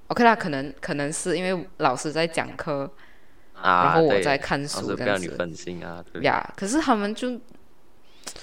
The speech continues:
Speaker 1: 就弄到，没有欸，我不懂欸，我觉得如果你真正是想要 encourage 一个人去，去看书还是什么的话，我觉得可以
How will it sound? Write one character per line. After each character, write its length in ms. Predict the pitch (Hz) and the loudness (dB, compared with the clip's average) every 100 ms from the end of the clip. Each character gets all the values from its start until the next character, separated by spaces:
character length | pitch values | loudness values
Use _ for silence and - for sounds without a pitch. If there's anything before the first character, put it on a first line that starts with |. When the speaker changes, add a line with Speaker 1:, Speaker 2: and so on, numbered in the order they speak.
| - - - | -16 -18 -4
Speaker 1:
就 180 | 269 | 0
弄 260 | 277 277 269 | 2 4 4
到， 300 | 269 269 262 254 - - - - | 6 6 6 2 -2 -12 -18 -8
没 120 | 233 | 2
有 80 | 269 | 6
欸， 140 | 196 | 8
我 60 | 170 | 6
不 120 | 156 | 4
懂 180 | 269 156 | 2 2
欸， 140 | 135 | 0
我 120 | 131 135 | -2 -2
觉 160 | 151 | 0
得 140 | 160 190 | 2 2
如 120 | 180 | 0
果 140 | 202 165 | 0 -2
你 120 | 131 | -2
真 240 | - 143 | -6 -6
正 160 | 143 160 | -6 -6
是 480 | 175 180 170 170 185 - - - - - - - - - | -6 -2 0 -2 -6 -14 -18 -18 -18 -18 -18 -18 -18 -10
想 200 | - 143 | -4 -2
要 60 | |
encourage 680 | - 135 127 - 139 123 - | -2 -4 -4 0 2 2 -2
一 60 | - | -2
个 140 | 160 | -2
人 240 | 151 - 90 | -2 -4 -6
去， 500 | - 143 135 147 - - - - - - - - | -4 -2 -2 -4 -10 -18 -18 -18 -18 -18 -18 -10
去 120 | - | -6
看 260 | 180 208 156 | 2 2 4
书 120 | 160 | 0
还 80 | 127 | -2
是 100 | 131 | -2
什 100 | 147 | -6
么 140 | - | -6
的 100 | - | -6
话， 160 | 151 156 | 0 0
我 100 | 135 | 0
觉 160 | - 143 | 0 2
得 240 | 147 160 - - - - - - - - | 2 0 -8 -16 -18 -18 -18 -20 -20 -14
可 140 | - 202 | 0 4
以 340 | 180 143 117 | 4 2 -2